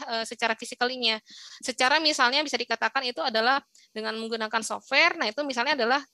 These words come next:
pastikan bahwa tidak ada yang namanya virus-virus yang masuk. Karena memang ketika misalnya kita punya software-software gratis yang kita install secara gratis yang harusnya berbayar, nah itu kan sebenarnya terkadang ada, ada, eh, aplikasi-aplikasi yang disusupkan ya.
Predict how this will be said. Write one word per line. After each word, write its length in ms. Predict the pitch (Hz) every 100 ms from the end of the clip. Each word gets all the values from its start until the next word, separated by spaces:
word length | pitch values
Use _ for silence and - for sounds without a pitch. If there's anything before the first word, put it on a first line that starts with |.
| _
pastikan 480 | - 262 269 - 339
bahwa 320 | 262 226 262
tidak 240 | 302 254 208
ada 320 | 220 202 269
yang 240 | 302 247
namanya 400 | 220 208 208 262
virus-virus 640 | 285 262 269 285 294 294 -
yang 160 | 285
masuk. 240 | 302 302 262
Karena 240 | 247 285
memang 320 | 302 277 311
ketika 240 | 302 254 302
misalnya 320 | 285 269 269
kita 240 | 277 269
punya 320 | 277 247 226 220
software-software 640 | 220 233 226 226 233 226
gratis 400 | 214 202 - 214
yang 160 | 247 233
kita 320 | - 220 -
install 560 | 226 220 247 247 240 247 - - -
secara 320 | 240 233 233
gratis 320 | 226 220 311
yang 100 | 302
harusnya 380 | 269 262 277 247
berbayar, 480 | 233 208 208 277 370 - - - -
nah 60 |
itu 80 | 233 311
kan 80 | 415
sebenarnya 400 | 392 247 320 359
terkadang 400 | 294 226 233 339
ada, 320 | 254 220 208 - _
ada, 320 | 226 220 214 214
eh, 220 | 247 226 220
aplikasi-aplikasi 1040 | 233 254 247 - - - - 247 - 262
yang 80 | 233 233
disusupkan 560 | 226 285 339 - 330
ya. 180 | 247 269